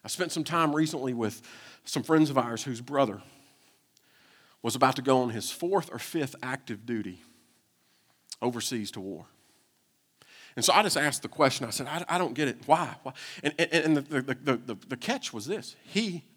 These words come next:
asked for it. He wasn't just assigned. He went and said, "I want to go again." And I was like, "Why would anybody do that?" So I just asked, "Why? Why would he continue to sign up for this?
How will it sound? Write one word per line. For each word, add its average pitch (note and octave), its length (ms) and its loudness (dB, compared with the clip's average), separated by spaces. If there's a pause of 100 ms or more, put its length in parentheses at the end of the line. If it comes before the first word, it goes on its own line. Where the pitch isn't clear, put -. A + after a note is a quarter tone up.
asked G3 380 -8
for - 140 -14 (220)
it. - 60 -20 (1300)
He F3+ 120 4
wasn't A3 280 2
just D3+ 280 -2
assigned. C3+ 600 0
He G3 200 -4
went F#3+ 280 2
and A#2+ 220 -8
said, C#3 380 -6 (360)
"I D#3+ 260 2
want D3+ 420 -6
to A#2+ 100 -6
go A2+ 400 -4 (220)
again." A2+ 420 -10 (440)
And D#3+ 100 -10
I - 20 -8
was E3 100 -10
like, C#3 200 -14
"Why A3 160 -4
would B3 120 -6
anybody F3+ 380 -6
do B2 220 -8
that?" - 340 -18 (840)
So A#3 100 4
I A#3+ 40 6
just - 100 -2
asked, - 300 -6
"Why? F3+ 600 -6 (1300)
Why F3+ 180 6
would B3 140 4
he A3+ 100 4
continue G#3+ 480 0
to F3+ 80 -4
sign F3 300 -2
up F#3 180 0
for D#3 80 -4
this? C3+ 180 0